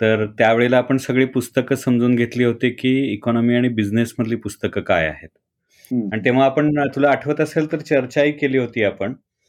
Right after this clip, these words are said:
Speaker 2: बरोबर.
Speaker 1: की रिच डॅड आणि पुअर डॅड,
Speaker 2: बरोबर.
Speaker 1: रॉबर्ट कियोसाकीच्या पुस्तकाबद्दलची चर्चा आपण केली होती.
Speaker 2: राईट.
Speaker 1: आणि ते पुस्तक सध्या खूप गाजतं आहे आपल्याकडे ऑडिओ बुकमध्ये. म्हणजे ते पूर्वीचं पुस्तक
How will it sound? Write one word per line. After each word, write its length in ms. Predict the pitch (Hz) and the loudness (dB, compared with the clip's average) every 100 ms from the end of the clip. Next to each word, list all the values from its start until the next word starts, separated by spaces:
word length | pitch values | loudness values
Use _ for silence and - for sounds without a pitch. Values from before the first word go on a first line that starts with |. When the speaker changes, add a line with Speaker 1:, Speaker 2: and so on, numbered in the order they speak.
| _ | _
Speaker 2:
बरोबर. 240 | 131 131 113 | -2 0 2
Speaker 1:
की 400 | 123 123 131 127 - _ _ _ 117 | 0 0 0 -2 -8 _ _ _ 0
रिच 300 | 147 127 127 | 0 0 2
डॅड 220 | 131 131 | 2 2
आणि 140 | 139 | 0
पुअर 340 | 131 131 123 113 | 0 2 2 2
डॅड, 260 | 98 76 - _ _ _ _ _ | 0 -2 -6 _ _ _ _ _
Speaker 2:
बरोबर. 280 | 139 131 107 | 0 2 2
Speaker 1:
रॉबर्ट 280 | 104 120 120 - | 2 0 -2 -2
कियोसाकीच्या 760 | 117 117 117 117 - 120 123 | 2 2 0 -4 -4 -4 -2
पुस्तकाबद्दलची 1000 | 120 113 - 113 117 113 104 113 107 120 | -2 -4 -2 0 0 0 0 -2 -2 -4
चर्चा 340 | 113 101 - | -2 -2 0
आपण 220 | 98 - 98 | -2 -2 -6
केली 260 | 95 85 | -4 -4
होती. 240 | 78 - - _ _ _ - | -6 -10 -20 _ _ _ -10
Speaker 2:
राईट. 300 | 123 120 - | -2 -2 -2
Speaker 1:
आणि 160 | 117 131 | -2 0
ते 60 | 156 | 2
पुस्तक 400 | 165 160 185 175 | 0 0 0 0
सध्या 360 | 175 151 180 | 0 2 0
खूप 300 | 180 190 175 | 0 -2 2
गाजतं 360 | 143 127 127 156 | 2 2 2 2
आहे 240 | 147 147 | 2 2
आपल्याकडे 600 | 160 135 - 123 123 131 | 2 0 0 -2 0 0
ऑडिओ 320 | 175 151 123 117 | 2 4 4 2
बुकमध्ये. 440 | 101 - 90 80 | -2 -4 -6 -6
म्हणजे 180 | 85 95 | -6 -4
ते 120 | 107 | -4
पूर्वीचं 420 | 104 104 110 123 | -4 -2 0 0
पुस्तक 320 | 127 123 - | -2 -4 -4